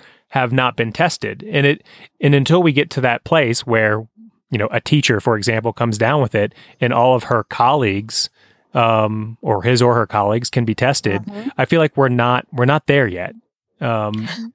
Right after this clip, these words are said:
Speaker 2: My husband and I were having this conversation yesterday. Um, we saw on our local news that on tomorrow, Tuesday, here in our county, um, testing was going to be available, um, all day.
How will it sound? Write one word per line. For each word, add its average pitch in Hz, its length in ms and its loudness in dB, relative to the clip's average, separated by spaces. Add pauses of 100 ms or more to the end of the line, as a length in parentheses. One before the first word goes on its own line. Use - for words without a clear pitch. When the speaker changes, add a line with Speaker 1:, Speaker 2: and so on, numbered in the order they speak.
(260)
Speaker 2:
My 208 160 0
husband 202 320 0
and 180 80 2
I 170 80 2
were 165 100 0
having 165 260 0
this 160 160 -6
conversation 151 720 -2
yesterday. 147 800 0 (300)
Um, 151 240 0
we 175 80 0
saw 170 240 0
on 160 160 2
our 165 180 2
local 165 320 2
news 156 540 2
that 147 320 4
on 147 260 2
tomorrow, 147 720 2
Tuesday, 180 500 -2
here 180 280 -12
in - 80 -14
our 165 300 -4
county, 185 580 -4 (340)
um, 160 220 -2
testing 214 420 0
was 160 140 -2
going 156 220 2
to 165 100 -6
be 151 140 -2
available, 147 640 0 (320)
um, 139 280 -4
all 151 280 2
day. 151 420 2